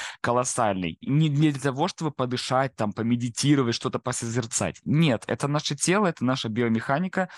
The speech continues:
это то, с чем мы рождаемся, и то, с чем мы покидаем этот мир, э, то, что сопровождает нас всегда. Поэтому начинаю я с дыхания.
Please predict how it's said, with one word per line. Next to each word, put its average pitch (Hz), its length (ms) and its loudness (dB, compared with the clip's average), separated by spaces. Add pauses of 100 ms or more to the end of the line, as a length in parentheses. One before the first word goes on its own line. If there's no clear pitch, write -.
(400)
это - 200 -6
то, 147 140 0
с 139 40 -4
чем 123 240 -2
мы 127 120 0
рождаемся, 147 640 -2
и 135 40 -4
то, 143 160 -2
с 170 60 -4
чем 131 260 -2
мы 120 380 0
покидаем 135 560 2
этот 113 260 -4
мир, 160 280 0 (760)
э, - 100 -6
то, 127 120 -2
что 131 140 -8
сопровождает 123 540 -2
нас 117 140 -8
всегда. 107 340 -4
Поэтому 170 400 0
начинаю 131 560 0
я 127 260 0
с 101 100 -16
дыхания. 101 640 -2